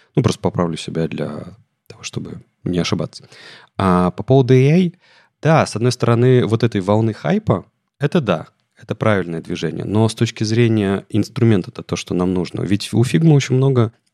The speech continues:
а, проблем того, что нужно дизайнерам и разработчикам прямо сейчас. Все эти проблемы с автолояутом, все эти проблемы с, э, т-, тем, чтобы проще было построить компоненты, там, да, с переменными и так далее, и так далее. Вот то, что они только-только показали, но там развивать ещё это всё надо.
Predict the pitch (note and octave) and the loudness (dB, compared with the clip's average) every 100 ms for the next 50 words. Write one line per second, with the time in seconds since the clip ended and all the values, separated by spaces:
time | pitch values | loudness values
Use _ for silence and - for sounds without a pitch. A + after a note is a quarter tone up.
0 | - G#2 F2+ F2+ F#2 F2+ D3 D3 F#2+ G#2 | -2 0 0 0 -2 2 2 2 0 -2
1 | - G#2 G#2 - A2 C3 G#2+ F2 F2+ G#2+ | -2 -2 -2 0 2 2 2 -2 0 2
2 | A#2 F#2+ F2 F2 F2+ G2+ A#2 - A2 - | 2 2 -4 -4 -2 0 -2 -4 -12 -4
3 | F#2 F#2 - - G2 - - - C3+ C#3+ | -4 -2 -6 -4 -4 -4 -10 -2 -2 2
4 | C#3 C3 C3+ C3+ - A2+ A2 A#2 A2 F#2 | 0 2 2 2 -2 -2 0 2 2 2
5 | G2+ F2+ E2 - G#2+ A2 A#2+ A#2 A2 A#2 | 0 -2 -6 -4 -2 -2 -2 -2 0 0
6 | A2 G2+ - G2 G2 F2+ - - G#2+ - | 0 -2 -4 0 2 0 -4 -10 -4 0
7 | A#2 - A2 - A#2 - G2 G#2 F#2+ - | 0 -2 -2 2 0 0 -4 -2 -4 -2
8 | G#2+ G2+ F#2+ - - - A#2+ A#2+ A2 G2+ | 2 2 2 -4 -14 -4 -2 0 -2 -2
9 | G2+ - E2+ F2 E2+ G2+ G2 - G2+ G2 | -4 -6 -6 -6 -4 -4 -4 -4 -2 -2
10 | G2 G2 F2 E2 D#2+ F2 F2+ F2+ - F2 | -2 -2 -4 -6 -6 -6 -4 -6 -6 -6
11 | E2+ D#2+ - - E2 F2+ F#2+ - - F2+ | -6 -6 -6 -4 -4 -2 -2 -4 -4 -4
12 | - - - F2 G2 A#2+ - - _ - | -6 -8 -6 -2 -2 -2 -6 -16 _ -4
13 | F#2 F#2 E2+ F2 G#2+ A2 D#2 - D#2 - | -2 -2 -2 0 0 0 -4 -10 -10 -10
14 | - - D#2 D#2+ - | -12 -10 -10 -12 -16